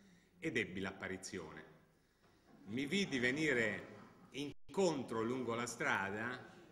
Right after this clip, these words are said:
in bicicletta, una signora fasciata in un tailleur di un verde squillante,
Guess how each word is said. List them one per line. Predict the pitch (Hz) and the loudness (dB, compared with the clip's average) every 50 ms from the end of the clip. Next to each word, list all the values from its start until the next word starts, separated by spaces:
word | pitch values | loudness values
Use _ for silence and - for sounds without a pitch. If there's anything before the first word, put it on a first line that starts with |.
| - - - | -20 -12 -2
in | 147 180 185 165 | 0 0 0 2
bicicletta, | 135 127 117 - 127 - 120 113 104 92 - - - 123 131 143 - - - - - - - - - - - - - - - | 0 -2 -4 -4 -4 -2 0 0 0 0 -2 -6 -6 -4 -4 -4 -6 -10 -16 -18 -18 -20 -18 -18 -18 -18 -18 -20 -20 -12 -4
una | - 156 170 165 147 139 127 123 120 - - - - - | 0 2 2 4 4 6 4 4 2 0 -6 -16 -16 -10
signora | - - - 156 156 156 156 165 160 143 127 110 98 92 87 85 85 - - - | -8 -8 -6 -6 -2 0 0 2 2 2 2 2 2 2 0 -2 -4 -8 -12 -16
fasciata | - - - 123 - - - - 147 139 139 139 120 135 | -12 -6 -6 -4 -4 -4 -4 0 2 2 2 2 2 2
in | 123 120 | 2 2
un | 117 117 110 | 2 0 -2
tailleur | 117 120 117 120 123 131 131 127 120 117 104 101 104 98 | 0 0 2 2 4 4 4 4 4 4 2 0 -2 -2
di | 95 | -2
un | 104 101 101 101 | -4 -4 0 2
verde | 120 127 123 113 101 101 98 98 | 4 4 4 4 0 -2 -4 -4
squillante, | - - - 117 113 120 123 117 104 95 92 92 - - 117 117 123 131 120 - - | -4 -2 0 0 2 2 2 2 0 0 -2 -6 -6 -6 -4 -4 -4 -6 -8 -14 -16